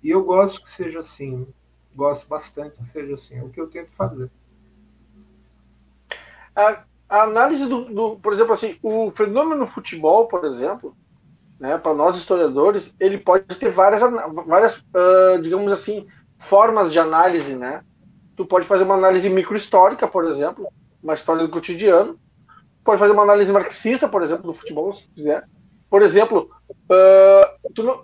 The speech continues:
Speaker 2: é, é interessante quando tu comenta que, ah, de não analisar o futebol ou a Copa do Mundo como um evento isolado, né? Porque
Speaker 1: Sim,
Speaker 2: tem várias
Speaker 1: sim.
Speaker 2: ferram-, várias, eh, nuances que,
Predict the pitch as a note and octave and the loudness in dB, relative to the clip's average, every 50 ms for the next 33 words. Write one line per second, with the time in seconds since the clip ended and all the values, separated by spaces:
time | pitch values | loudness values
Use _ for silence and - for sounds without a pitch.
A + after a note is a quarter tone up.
0 | A4 - G3 F#3+ F#3+ F#3+ G3+ G3 F#3+ A3 G#3+ F3 A#3+ A3 A3 - _ - F#3+ A3 | -6 0 0 0 0 0 -4 -6 -4 -4 -6 -6 -8 -12 -14 -16 _ -6 -6 -6
1 | G#3+ F#3+ - G3 G#3 G#3+ G3+ G3 G#3 - A#3+ A3+ - A3 G#3+ G#3+ A3 - - D4 | -6 -6 -10 -8 -6 -4 -4 -4 -4 -4 -6 -10 -8 -10 -10 -8 -6 -2 0 0
2 | D4 D4 C#4 B4 - _ _ _ F3+ E3 E3+ F#3 F#3+ G3 G3+ G#3+ A3 A3 A3 A3 | 0 0 -2 -4 -8 _ _ _ -14 -10 -8 -4 -2 0 2 2 2 2 0 -2
3 | A3 G#3+ G#3 F#3 F3 F#3 F#3+ G3+ G3 - G#3 - - G3+ D#3+ D#3 D#3 D#3+ F3+ G3+ | -2 -2 -4 0 2 2 2 2 0 -4 -10 -12 -10 -10 -4 2 4 4 4 4
4 | - - - G3 F#3+ F#3+ F#3 - F#3+ F#3 F#3+ E3+ E3 E3 D#3+ D#3+ E3 G3+ G#3+ F#3 | 2 -2 -4 -2 -2 -2 -2 -4 -4 -4 -2 -2 -2 -4 -6 -6 -8 -8 -6 -6
5 | E3+ E3+ E3+ _ - F3+ F3+ F3+ F#3+ F#3+ G3 F#3 D#3 D#3+ F#3 G3 G3 - A3 G#3+ | -6 -6 -6 _ -8 -8 -4 -4 -4 -2 -2 -2 -2 -2 -4 -6 -6 -12 -16 -18
6 | - _ _ _ _ _ _ _ F#3 E3 E3+ F#3+ F3 E3 E3+ F#3+ G3+ G3 G3+ E3 | -18 _ _ _ _ _ _ _ -8 0 0 2 2 4 2 2 0 -2 -6 -10
7 | C#3 C#3 - _ _ _ _ _ _ _ _ _ _ _ _ _ _ _ - D#3 | -12 -14 -16 _ _ _ _ _ _ _ _ _ _ _ _ _ _ _ -16 -14
8 | D3 - F3 F#3 F3 - - _ - - E3+ F3 E3 D#3 C#3 E3 E3+ G3 A#3 B3 | -6 -2 0 0 0 -2 -6 _ -12 -6 -4 -2 -2 0 0 2 2 4 4 4
9 | G#3+ - - C#3+ C3 B2 A#2+ - - G3+ F3+ G3 F#3+ F3 F#3+ G3 - - D#3+ F#3+ | 2 2 -2 -8 -10 -10 -10 -8 -6 -2 0 0 0 0 -2 -8 -6 -2 0 2
10 | G#3+ A3+ G#3 F3+ F#3 F#3 G3 F#3+ F#3 F3+ - - F#3 F3 F#3+ F#3 F#3+ G#3+ A#3 A#3 | 4 4 2 2 -2 -6 -4 -4 -4 -4 -4 -8 -6 -2 2 4 4 4 4 2
11 | A#3+ G3 - - F#3+ - | -2 -8 -12 -14 -16 -16